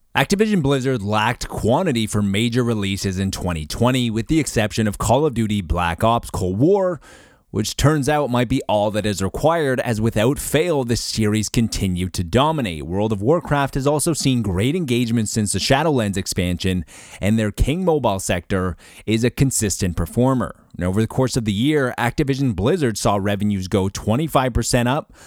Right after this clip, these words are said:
operating income increased seventy percent, and earnings per share increased forty-five percent.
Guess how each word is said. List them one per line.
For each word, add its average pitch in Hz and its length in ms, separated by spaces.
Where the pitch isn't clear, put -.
operating 123 540
income 123 380
increased 110 420
seventy 151 380
percent, 151 680
and 131 180
earnings 139 360
per 180 160
share 110 340
increased 104 540
forty-five 110 500
percent. 95 480